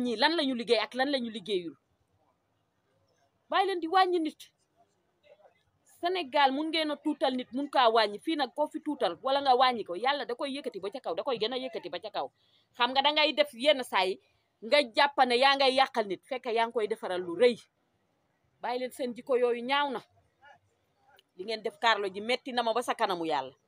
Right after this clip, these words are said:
Ñaaw na. Te lii da ngeen koo yàgg a def. Da ngeen koo yàgg a def ay artistes. Wàcc, bàyyi leen, dee leen, yéen war ngeen a fekk sax koo xam ne kenn déggatu ko. Nga woo ko ba mu ñëw, nga yëkkati ko ba ca kaw, ba ña ko déggul woon sax,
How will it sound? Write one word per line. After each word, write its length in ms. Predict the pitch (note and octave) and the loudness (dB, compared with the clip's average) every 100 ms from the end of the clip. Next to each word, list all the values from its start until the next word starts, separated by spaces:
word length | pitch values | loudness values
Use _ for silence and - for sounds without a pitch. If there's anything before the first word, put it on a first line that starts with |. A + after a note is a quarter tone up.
| _ _ _ _ _ | _ _ _ _ _
Ñaaw 520 | F#3+ G#3+ D4+ F4+ E4+ | -8 2 6 8 8
na. 160 | D4 A3 - _ _ | 6 0 -2 _ _
Te 80 | D4 | 0
lii 200 | C#4+ D#4+ | 2 2
da 100 | D4+ | 2
ngeen 200 | D#4+ D4+ | 2 0
koo 140 | D#4+ | 2
yàgg 340 | C#4 C#4 D4+ B3+ | 4 4 4 2
a 60 | |
def. 320 | C4 C4 - - _ _ _ _ _ _ _ _ _ _ | 2 0 -2 -20 _ _ _ _ _ _ _ _ _ _
Da 220 | D4+ G4+ | 2 4
ngeen 280 | G4 F#4 D#4 | 4 2 4
koo 180 | F4+ | 4
yàgg 340 | D#4+ D#4+ F4+ C#4 | 6 6 4 2
a 60 | |
def 200 | D#4+ D#4+ - | 4 2 4
ay 140 | C#4+ C#4 | 0 4
artistes. 540 | C#4+ C4+ A#3+ G#3 - _ _ _ _ _ _ _ - | 2 0 -6 -10 -14 _ _ _ _ _ _ _ -20
Wàcc, 440 | G#3+ D#4 G#4 - | 2 4 4 2
bàyyi 320 | G#3+ F4 G4 E4+ | 4 6 8 6
leen, 240 | E4 D4 G3+ | 4 2 2
dee 180 | F4 | 2
leen, 220 | F#4+ F#4 C4+ - A3 | 4 0 -2 -14 -6
yéen 200 | A#3+ F#4+ D#4+ | -2 2 6
war 140 | G4+ | 6
ngeen 200 | G#4 F4 | 6 2
a 40 | D#4 | 2
fekk 360 | - D#4+ C4+ | 2 2 2
sax 280 | - A3+ - _ _ _ _ | 0 -2 -4 _ _ _ _
koo 160 | F4+ F#4 | 4 6
xam 200 | F#4+ D#4+ | 4 0
ne 80 | C#4+ | 0
kenn 260 | G4 E4 | 0 2
déggatu 420 | B3+ E4 B3+ A#3+ | 2 4 2 0
ko. 180 | G3+ F3+ - _ - | -4 -6 -6 _ -8
Nga 200 | B3 E4 | 2 2
woo 280 | D#4 E4+ E4 | 4 6 6
ko 100 | D#4+ | 6
ba 100 | C#4+ | 2
mu 100 | D4+ | 2
ñëw, 160 | D4+ D4 | 0 0
nga 100 | D4 | 2
yëkkati 380 | D4 D4+ D4+ D4 | 2 0 -4 -2
ko 120 | D4 | 0
ba 100 | D4 | 0
ca 140 | D4+ D#4+ | 0 0
kaw, 200 | D#4+ C4+ | 2 4
ba 120 | C4 | 4
ña 140 | C#4+ | 0
ko 140 | D#4 D#4+ | -2 -4
déggul 420 | G#3+ E4 A#3+ D#4 | 0 0 2 2
woon 160 | C4 A3 | 2 2
sax, 180 | G#3+ | -2